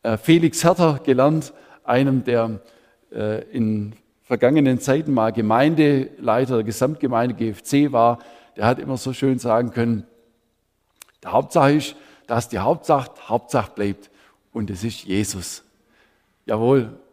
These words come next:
Und wenn das die Hauptsache bleibt hier in der Gemeinde und unsere Herzen für ihn brennen, dann steht's gut, wenn die Liebe Christi Raum hat in uns.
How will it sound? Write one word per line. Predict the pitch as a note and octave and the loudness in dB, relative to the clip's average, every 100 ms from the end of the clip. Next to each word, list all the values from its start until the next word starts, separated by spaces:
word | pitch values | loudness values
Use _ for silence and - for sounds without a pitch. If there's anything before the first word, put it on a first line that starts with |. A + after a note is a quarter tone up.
| - | -4
Und | C3+ | 2
wenn | D3+ D#3 D3+ - - _ - | 4 2 -2 -10 -20 _ 0
das | E3+ F#3 G3 | 2 2 0
die | E3+ | 2
Hauptsache | D3+ G3 G3 F3 D3+ | 4 2 2 -2 0
bleibt | C3 C#3+ F#3 F#3+ | 2 4 4 4
hier | F3+ D#3+ | 2 4
in | C#3 | 4
der | |
Gemeinde | B2+ C3+ A#2+ C3 C3+ A#2+ A#2+ - _ | 2 0 0 0 0 0 -4 -12 _
und | - B2+ | -4 -2
unsere | C3+ B2 | 0 0
Herzen | A#2+ E3+ - C#3+ | 0 0 0 -4
für | C3 C3+ | -2 0
ihn | E3 G3 A3+ F3 - _ | 2 2 2 0 -6 _
brennen, | - - G3 F3 C#3 A#2 - - _ _ _ _ | -8 -4 0 0 0 -4 -12 -20 _ _ _ _
dann | D3 D#3+ F3+ E3 D3+ - - A#2 | 2 4 2 -2 -8 -14 -14 -12
steht's | G2+ - C3+ C3 - | -12 -2 -2 -2 -2
gut, | D3 C#3 - _ _ - | -2 -2 -8 _ _ -6
wenn | C3 | -4
die | B2+ A2+ | -2 -4
Liebe | G#2 C3+ A3+ B3 E3 | -2 0 0 0 -4
Christi | C#3+ - D#3 - - C3+ C3 - _ - | -6 -6 -6 -4 0 0 0 -8 _ -10
Raum | - A#2 C3 A#2+ | -2 -2 0 -2
hat | A2+ - _ _ _ | -4 -8 _ _ _
in | - A2+ A2+ A2 _ _ | -6 -4 -4 -10 _ _
uns. | - G#2 F#2+ - | -6 -6 -6 -12